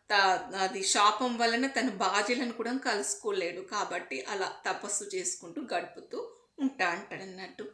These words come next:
So, తనకి ఏంటంటే పితృ రుణం నుండి విముక్తి ఎలా కావాలి అంటే పిల్లలు కావాలి కదా, సంతానం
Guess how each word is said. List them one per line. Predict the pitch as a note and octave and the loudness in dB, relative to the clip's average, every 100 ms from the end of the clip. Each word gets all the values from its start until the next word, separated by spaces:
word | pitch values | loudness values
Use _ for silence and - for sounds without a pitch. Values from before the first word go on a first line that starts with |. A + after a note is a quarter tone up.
| - - - - - C#4 | -18 -20 -20 -12 0 4
So, | B3 | 6
తనకి | B3 B3 B3 B3+ | 6 6 4 2
ఏంటంటే | B3 B3+ B3+ A#3+ C#4 | 2 4 2 2 0
పితృ | C#4 C4 - D4 | 0 -2 0 2
రుణం | C4+ B3+ A#3+ A#3 | 4 4 2 0
నుండి | A3+ A3+ | -2 -2
విముక్తి | A3 A3 A3 A3 - A3+ | 0 0 0 -2 -2 0
ఎలా | G#3 A3 | 2 2
కావాలి | A3 G3+ G3+ G3+ G#3 A3 | 2 0 2 2 0 -2
అంటే | G#3+ E4 F#4+ | -4 -4 0
పిల్లలు | E4 D4 A#3 | 2 4 2
కావాలి | G#3+ G#3 F3+ E3+ F3+ | 0 -4 -6 -6 -6
కదా, | F3 F#3+ G#3+ | -6 -6 -4
సంతానం | G#3+ G3+ G#3 G#3 F3+ F#3+ | -4 -6 -8 -8 -8 -10